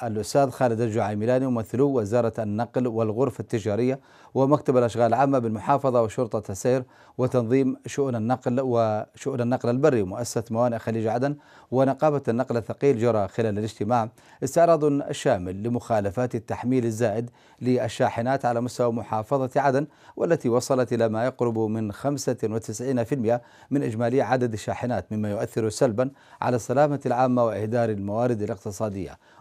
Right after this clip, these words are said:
ويعمل على تلف شبكة الطرق الجسور. وضع الحاضرون، ووضع الحاضرون عددا من الحلول الممكنة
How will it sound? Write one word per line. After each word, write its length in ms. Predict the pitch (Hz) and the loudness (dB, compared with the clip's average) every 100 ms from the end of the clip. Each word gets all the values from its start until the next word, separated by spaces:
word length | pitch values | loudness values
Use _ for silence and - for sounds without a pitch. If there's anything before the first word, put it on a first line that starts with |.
| - | -10
ويعمل 420 | 92 107 110 107 | -6 -4 -2 0
على 260 | 104 101 95 | 0 -2 -2
تلف 280 | - 123 107 | 0 0 0
شبكة 480 | 104 120 117 113 107 | -4 -2 -2 -4 -6
الطرق 380 | 101 127 120 110 | 0 0 0 -2
الجسور. 480 | 101 107 139 139 143 - - - | -4 0 2 2 0 -16 -20 -4
وضع 540 | 101 123 113 117 107 - | 0 2 4 2 0 -2
الحاضرون، 920 | 131 117 104 - 117 110 107 113 143 104 | -4 -4 -4 -2 -2 -2 -2 4 4 4
ووضع 540 | 95 101 104 120 110 | -4 -2 0 2 2
الحاضرون 500 | 107 117 107 117 123 | 2 0 0 0 0
عددا 420 | 110 120 120 110 | 0 0 0 2
من 140 | 107 104 | 0 -2
الحلول 360 | 95 113 131 | -6 -2 0
الممكنة 500 | 117 120 135 - 135 | 0 0 -2 -2 -4